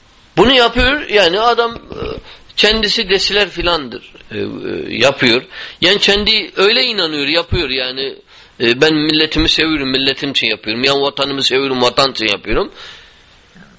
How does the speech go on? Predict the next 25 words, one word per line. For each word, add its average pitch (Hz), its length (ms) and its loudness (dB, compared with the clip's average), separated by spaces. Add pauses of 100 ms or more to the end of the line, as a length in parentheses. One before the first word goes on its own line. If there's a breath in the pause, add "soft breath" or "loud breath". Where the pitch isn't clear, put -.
(340)
Allah 117 380 2
adaleti 170 500 -2
mutlaktır 185 580 0
dedik. 139 320 0
Buna 220 200 4
da 294 140 4
verir. 95 320 0
Allah 120 240 2
Teala 165 280 4
diyor 196 180 -2
kafire, 196 480 2 (920)
"Dünyayı 180 360 4
istiyorsun, 208 500 -4
dünyayı 226 300 4
veririm 113 300 0
sana. 87 280 -6 (540 soft breath)
Ama 147 220 4
ahirette 151 460 -2
senin 147 360 -2
nasibin 143 420 -2
yoktur." 226 500 -2 (1120 loud breath)
Mümine 196 440 4
de 247 140 2
diyor, 254 300 0
"Sen 226 300 -2